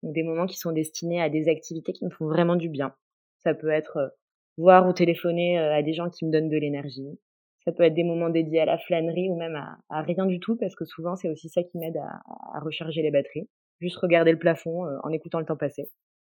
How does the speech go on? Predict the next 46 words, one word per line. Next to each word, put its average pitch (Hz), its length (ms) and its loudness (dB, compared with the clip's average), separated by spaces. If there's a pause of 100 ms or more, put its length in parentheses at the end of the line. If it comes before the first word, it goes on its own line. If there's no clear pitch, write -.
(440)
Donc 156 80 -14
concrètement, 165 520 -2
ça, 151 300 -4 (420)
ça - 180 -2
implique, 180 500 0
euh, 151 280 2 (260)
si - 120 -10
on 160 60 -4
veut 175 140 2
faire 185 220 -2
ça, 190 180 2
de, 160 240 0 (340)
de 170 100 -4
se 156 100 -14
fixer 190 300 -2
des 165 120 2
vraies 185 260 2
plages 202 260 6
de 170 80 2
plaisir 196 680 2
dans 165 100 -4
son 160 180 -6
agenda. 143 420 -2 (180)
Exemple, 151 380 -4
euh, 139 160 0
tous - 140 -6
les 196 80 8
samedis 180 500 0
de 170 100 0
dix 160 220 0
heures 180 100 8
à 170 100 4
douze 160 200 -4
heures, 170 220 2
euh, 165 80 -4
c'est - 220 2
pour 185 140 0
moi. 143 260 -2 (1300)
Euh, 139 680 -2
d'identifier 202 640 2
ses 208 120 4
sources 196 260 -2
d'énergie 190 560 2 (160)
et 185 80 2
de 175 80 4
plaisir. 170 400 0